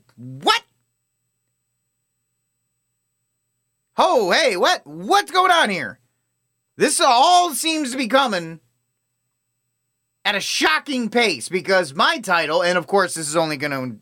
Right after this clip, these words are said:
in, this is designed to make people like me look like jerks.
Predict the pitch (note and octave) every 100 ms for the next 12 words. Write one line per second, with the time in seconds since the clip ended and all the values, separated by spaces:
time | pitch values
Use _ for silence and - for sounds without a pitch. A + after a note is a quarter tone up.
0 | - C3+ B2 A#2+ _ _ _ D#3+ E3+ E3
1 | C3+ C3+ D#3+ D3+ B2+ A#2 A2+ - _ _
2 | _ _ _ _ _ _ _ _ _ _
3 | _ _ _ _ _ A2 C3+ C#3 D#3 C3+
4 | C#3+ B2+ B2+ A#2+ C#3 B2+ A#2 G#2+ G#2 -
5 | _ G#2 C3 B2 A3+ -